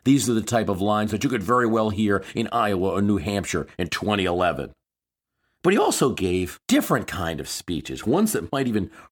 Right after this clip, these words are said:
resonate today. Of backroom politicians, Willkie said, "They fall all over their own feet. My nomination proves that. I'm a different kind of egg than the pros ever dealt with, and they don't know what to make of it." He admired Churchill.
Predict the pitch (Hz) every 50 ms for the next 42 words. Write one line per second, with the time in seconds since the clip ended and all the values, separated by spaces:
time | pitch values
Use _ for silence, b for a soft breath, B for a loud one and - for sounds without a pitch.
0 | - 92 98 123 151 156 139 131 131 117 113 110 104 95 - - - 101 82 71
1 | 92 104 101 92 78 65 - - _ _ _ _ _ _ _ _ _ _ _ _
2 | _ _ _ _ _ - - 147 147 113 - 139 147 160 165 - 139 151 147 -
3 | 127 139 135 127 120 - - 131 127 - - 101 85 82 92 98 90 80 - 90
4 | 80 76 - - 80 76 76 73 - - _ _ _ _ _ _ _ _ _ _
5 | - 156 170 175 135 - - 135 139 139 135 131 123 120 117 113 110 110 101 101
6 | 98 92 92 98 98 92 85 82 - - 113 107 73 - - _ _ _ _ -
7 | 92 110 113 117 113 113 113 110 107 107 107 104 104 104 92 87 - - - 127
8 | 123 104 - - 76 64 - - _ _ _ _ _ - - 98 101 101 - 135
9 | 151 143 165 139 107 - 135 127 123 117 95 101 98 92 92 92 85 87 - -
10 | 113 110 107 101 - - 131 123 117 107 - - - 156 139 147 139 113 87 98
11 | 104 95 92 82 - 80 78 76 73 - - _ _ _ _ _ _ - 78 98
12 | 143 165 143 117 107 104 101 98 104 101 - 107 98 95 98 95 85 80 71 64
13 | 65 - - _ _ _ _ _ _ _ _ _ _ _ _ _ _ _ _ _
14 | _ - 92 90 85 92 92 98 101 104 95 - - 127 127 123 123 - - 90
15 | 71 55 -